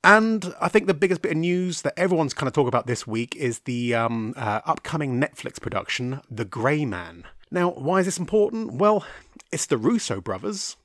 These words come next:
Uh, if you don't know, they're the ones, uh, responsible for some of the best, uh, um, Marvel Cinematic Universe films, including Avengers Endgame. And they're actually hooking up with one of their former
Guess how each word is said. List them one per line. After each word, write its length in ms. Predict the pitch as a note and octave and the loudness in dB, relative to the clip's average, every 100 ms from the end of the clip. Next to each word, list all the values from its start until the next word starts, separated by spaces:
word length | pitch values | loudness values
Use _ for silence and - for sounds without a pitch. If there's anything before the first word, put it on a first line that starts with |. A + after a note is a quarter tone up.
| - | -14
Uh, 260 | B2+ A#2+ A#2 | -8 -6 -4
if 80 | - | -2
you 60 | C#3 | 0
don't 160 | C3+ | 0
know, 200 | B2+ C#3+ | 2 0
they're 220 | B2+ C3 | 2 0
the 80 | B2 | 0
ones, 400 | A#2+ A#2+ A2 - - | 0 -2 -4 -8 -6
uh, 180 | B2 A#2 | -4 -4
responsible 480 | A#2 C3 A#2+ - | -4 -6 -6 -8
for 80 | A2 | -8
some 140 | - A#2 | -6 -6
of 60 | |
the 60 | A2 | -4
best, 340 | A#2 - - - | -4 -6 -12 -10
uh, 140 | B2 - | -10 -10
um, 440 | - G#2 G#2 G2 E2+ | -10 -8 -8 -12 -14
Marvel 540 | - A#2 B2 A#2+ A#2+ A2+ | -8 -2 0 0 -2 -6
Cinematic 540 | - A#2 A2 - - | -4 -4 -4 -8 -8
Universe 360 | A#2 G#2 G2+ - | -6 -2 -4 -2
films, 480 | C3+ A#2+ G2 A#2 - _ - - - - _ | -4 -4 -4 -8 -14 _ -20 -20 -20 -20 _
including 680 | - A#2 - A3+ A3 A2+ G#2 - | -8 -6 -2 0 0 0 -2 -4
Avengers 400 | A2+ A2 G#2+ G2 | -4 -2 -4 -4
Endgame. 680 | B2+ C#3+ C#3 F#2+ F2+ C#3+ - _ _ _ - | -4 -4 -4 -6 -6 -12 -16 _ _ _ 0
And 360 | D3+ D#3+ D#3+ - D3+ | 2 2 0 -4 -4
they're 320 | C3+ D#3+ D#3+ | 2 4 4
actually 540 | D#3+ - E3 D#3+ D#3+ - _ - | 0 0 -2 0 -2 -6 _ -4
hooking 280 | F3 D3 | -2 0
up 120 | D#3 B2+ | -2 0
with 160 | B2 | 0
one 160 | C3 C#3+ | 2 2
of 80 | A#2+ | 4
their 160 | A#2 | 2
former 680 | - - D#3 C#3 A#2 G#2+ G2+ | 0 0 2 2 0 -2 -4